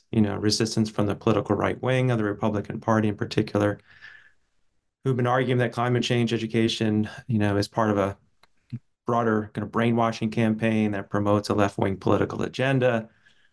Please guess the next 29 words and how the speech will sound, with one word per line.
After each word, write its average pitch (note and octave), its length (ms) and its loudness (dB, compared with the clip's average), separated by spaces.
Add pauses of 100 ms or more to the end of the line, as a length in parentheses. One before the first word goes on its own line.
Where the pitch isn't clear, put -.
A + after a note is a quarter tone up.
(160)
you G#2 80 2
know, G2+ 80 2
that G2 140 0
takes G2 220 0
freedoms B2+ 520 0
away, G#2+ 320 0
for G#2+ 180 -2
example, G#2 680 0
freedoms G#2+ 420 0
to - 40 -6
drive G2 440 -2 (120)
larger G2+ 300 2
cars G#2+ 500 2
or G2+ 80 -4
fly G2+ 280 0
in F#2+ 80 -2
airplanes, G2+ 760 0 (720)
eat A#2 160 4
steak G#2+ 300 0
for G#2+ 120 2
dinner, G2+ 360 0
and G2 100 -4
so G2+ 160 -2
forth. - 300 -2
A G#2+ 60 -4
range A2 320 0
of G2 180 -6
kind G2+ 160 0
of - 260 -6